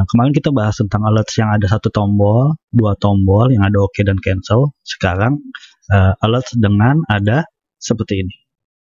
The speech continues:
Ada text box-nya yang harus diisi, lalu ada dua tombol. Gimana cara ngehandle-nya? Gini caranya. Masih inget ya yang kemarin? Coba saya gedein dulu,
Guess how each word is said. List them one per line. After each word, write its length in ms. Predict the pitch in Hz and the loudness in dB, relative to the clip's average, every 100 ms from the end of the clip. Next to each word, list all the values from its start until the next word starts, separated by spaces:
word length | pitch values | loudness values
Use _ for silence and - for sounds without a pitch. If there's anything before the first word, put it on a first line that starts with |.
| _ _ _ _ _ _ _ _ _ - | _ _ _ _ _ _ _ _ _ -4
Ada 240 | 107 98 95 | -2 0 -2
text 160 | 107 - | -4 -2
box-nya 560 | 107 - 104 120 175 - | -2 0 2 2 0 0
yang 160 | 110 92 | 0 2
harus 240 | 101 95 | 2 0
diisi, 480 | 104 92 - 127 151 | 0 -2 -2 -2 0
lalu 240 | 107 113 | 0 2
ada 100 | 110 107 | 2 2
dua 160 | 101 | 0
tombol. 400 | 98 95 95 90 101 _ _ _ | 0 0 0 -2 -4 _ _ _
Gimana 320 | - 117 143 165 | -2 0 0 0
cara 160 | 147 | 0
ngehandle-nya? 640 | 123 110 110 92 92 95 120 - _ _ _ _ - | 0 0 2 2 2 2 0 -2 _ _ _ _ -2
Gini 240 | 143 135 | 0 0
caranya. 340 | 98 92 87 85 _ - - _ _ _ _ - | -2 -6 -10 -18 _ -20 -20 _ _ _ _ -4
Masih 220 | 101 - | -2 0
inget 240 | 104 147 - | 0 0 -2
ya 240 | 95 113 131 | 0 0 0
yang 80 | 101 | 0
kemarin? 560 | 98 90 92 110 151 - | -2 -2 0 0 -2 -4
Coba 240 | 101 95 - - | -6 -6 -8 -8
saya 480 | - 104 98 95 98 - _ _ _ _ _ _ _ - | -2 0 0 0 -2 -6 _ _ _ _ _ _ _ -8
gedein 320 | - 127 107 | -2 0 0
dulu, 100 | 104 | 0